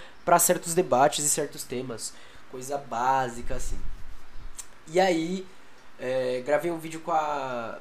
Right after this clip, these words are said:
com a Caroline, vou gravar vídeo com o Léo Pericles da U P, vai ter vídeo com a Alisson Mascaro, é, podcast, quer dizer, então fica atento aí que tem muita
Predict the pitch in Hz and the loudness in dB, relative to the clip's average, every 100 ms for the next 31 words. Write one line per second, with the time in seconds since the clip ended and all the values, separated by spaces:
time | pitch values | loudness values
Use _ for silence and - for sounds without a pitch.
0 | - 139 135 143 127 147 190 185 185 180 | -4 -2 2 2 2 0 0 0 -2 -4
1 | 160 170 165 151 156 143 143 147 143 - | -4 -2 2 6 6 6 4 0 -2 0
2 | 147 139 135 135 127 127 151 139 139 120 | 2 4 4 6 4 4 2 2 -6 -6
3 | 117 113 165 180 185 156 156 160 147 143 | -6 -4 4 8 8 8 4 2 -4 -6
4 | 139 139 127 127 113 107 - 156 165 165 | 2 4 4 -2 -6 -6 -4 4 6 6
5 | 143 - - - - - - 120 135 135 | 4 0 -6 -14 -16 -14 -10 -6 -2 -2
6 | - 151 156 135 120 139 170 165 - 165 | 0 0 0 -2 -2 -2 -2 -4 -2 0
7 | 185 185 - 180 - 175 165 156 156 147 | 0 -4 -10 -8 0 0 0 -2 -4 -4
8 | 165 160 - 165 185 214 214 - 208 | -6 2 4 4 4 4 4 2 0